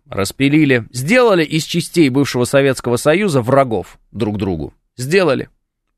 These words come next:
Пример — самый красноречивый. Украина и Россия. Пожалуйста. Бывший Советский Союз, распиленный на части, кстати, до этого Российская империя, распиленный на части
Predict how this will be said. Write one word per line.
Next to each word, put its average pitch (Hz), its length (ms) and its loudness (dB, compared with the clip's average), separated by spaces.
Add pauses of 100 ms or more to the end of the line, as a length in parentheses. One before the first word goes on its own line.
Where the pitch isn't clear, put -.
(200)
Пример — 147 500 4 (100)
самый 117 480 0
красноречивый. 139 840 -4
Украина 185 560 -2 (140)
и 113 120 -2
Россия. 92 400 -4 (160)
Пожалуйста. 147 460 -6 (760)
Бывший 131 580 2
Советский 131 500 0
Союз, 123 500 2 (840)
распиленный 135 760 0
на 110 160 -2
части, 185 420 -2 (200)
кстати, 135 320 0
до 120 100 2
этого 104 320 0
Российская 104 460 -2
империя, 123 400 -2 (1400)
распиленный 135 580 0
на 139 140 0
части 220 500 -2